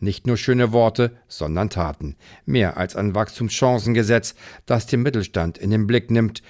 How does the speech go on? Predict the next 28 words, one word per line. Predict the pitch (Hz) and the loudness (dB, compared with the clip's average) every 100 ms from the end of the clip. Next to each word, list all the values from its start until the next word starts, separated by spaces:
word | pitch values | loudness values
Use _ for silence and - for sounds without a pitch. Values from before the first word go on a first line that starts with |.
| - _ | -20 _
von | 107 107 | -2 0
dem | 123 | 0
aber | 123 135 - | 2 2 0
immer | 147 107 | -2 -2
noch | 78 139 - | -4 -8 -14
völlig | - 131 117 117 - | -4 0 2 0 0
unklar | 131 127 104 104 | 0 0 0 -2
ist, | 104 - - - - | -2 -4 -12 -20 -4
ob | - - | -2 0
es | 98 - - _ | -4 -4 -14 _
überhaupt | 92 120 135 110 - | -4 0 2 0 -2
kommen | - 82 80 71 | -6 -4 -4 -6
wird. | 69 - - _ _ - - - | -10 -12 -20 _ _ -20 -20 -8
Es | - 139 | -4 -4
braucht | - 85 - - | -4 -4 -6 -6
ein | 110 | -6
empathisches | 107 117 107 90 92 110 120 | -4 -6 -4 -4 -4 -6 -4
Verständnis | - 120 143 127 95 117 - - - - | -4 0 2 2 2 0 0 -8 -20 -6
für | 104 | -2
die | 117 | 0
Sorgen | 127 120 123 | 4 4 4
und | 127 135 | 0 2
Nöte | 139 87 | 0 0
der | 78 76 | -6 -8
kleinen | - 85 101 104 | -4 -2 0 -2
und | - 127 - | -4 -8 -8
mittelständischen | 92 98 - 76 71 76 101 | -8 -8 -6 -6 -6 -6 -8
Unternehmen. | - 80 87 95 87 71 64 | -8 -8 -4 -4 -4 -6 -12